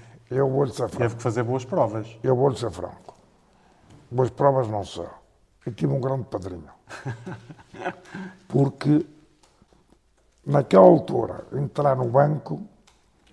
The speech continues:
Speaker 1: era a melhor coisa que eu. Então, o meu sogro,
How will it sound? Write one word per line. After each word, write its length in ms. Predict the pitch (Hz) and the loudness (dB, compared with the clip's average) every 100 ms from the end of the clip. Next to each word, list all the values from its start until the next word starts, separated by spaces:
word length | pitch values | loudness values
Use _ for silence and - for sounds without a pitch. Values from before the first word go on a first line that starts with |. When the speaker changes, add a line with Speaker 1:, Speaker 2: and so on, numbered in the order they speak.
| _ _ _ _ _ _ _ _ _ | _ _ _ _ _ _ _ _ _
Speaker 1:
era 180 | 113 120 | -2 -2
a 20 | |
melhor 180 | 117 117 | -2 -6
coisa 260 | 117 113 107 | -4 -6 -6
que 120 | - | -12
eu. 100 | - _ _ _ - - - | -18 _ _ _ -20 -20 -6
Então, 580 | - 165 190 202 311 - - - _ _ - _ _ _ _ - | 2 6 8 6 4 -6 -16 -20 _ _ -20 _ _ _ _ -6
o 320 | 113 104 110 | -6 -4 -6
meu 140 | 117 | -4
sogro, 720 | 135 - 170 165 180 190 - | 0 8 8 8 6 4 -2